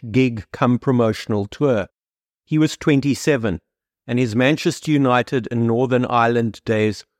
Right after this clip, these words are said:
were receding by the pint. A South African rand could buy you two dollars in the mid-nineteen seventies,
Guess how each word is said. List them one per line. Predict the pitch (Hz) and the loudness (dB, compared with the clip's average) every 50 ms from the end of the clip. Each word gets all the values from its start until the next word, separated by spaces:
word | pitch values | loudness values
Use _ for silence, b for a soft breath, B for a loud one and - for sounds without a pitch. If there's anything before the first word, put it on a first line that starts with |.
| _ _ _ _ | _ _ _ _
were | 131 131 127 | 0 2 2
receding | 127 123 - - - - 151 135 117 120 113 104 101 92 | 2 0 0 -4 -2 0 0 0 2 0 0 0 0 -2
by | - 101 101 98 | -2 -2 -2 -2
the | - - | -4 -8
pint. | _ _ _ - 135 107 98 87 _ - _ _ _ _ _ _ _ _ _ _ _ _ _ _ _ _ _ _ _ _ _ _ _ _ _ _ _ _ _ | _ _ _ -4 -2 -2 -2 -4 _ -16 _ _ _ _ _ _ _ _ _ _ _ _ _ _ _ _ _ _ _ _ _ _ _ _ _ _ _ _ _
A | 139 | -10
South | - - 180 175 165 - | 0 2 2 2 4 2
African | 226 226 - 277 226 - 247 214 170 | 0 0 0 -2 0 2 2 2 4
rand | 147 143 139 147 151 156 147 - | 4 4 4 4 4 2 0 -2
could | - 175 135 107 | -4 -6 -4 0
buy | - 135 135 139 | 2 2 4 2
you | 139 131 135 131 | 2 0 -2 -4
two | _ - - - 202 185 | _ -10 -2 -2 0 0
dollars | 127 107 135 139 147 156 135 113 101 - | 2 2 2 2 4 2 0 -2 -2 -6
in | - _ 131 135 | -10 _ -2 0
the | 127 | 2
mid-nineteen | 120 117 117 104 _ 120 113 110 107 101 - 131 117 104 | 2 2 0 0 _ -2 0 0 -2 -2 -2 -4 -4 -2
seventies, | - - 117 104 117 104 - 123 117 104 | -2 -2 -2 0 -2 -2 -2 -2 -4 -4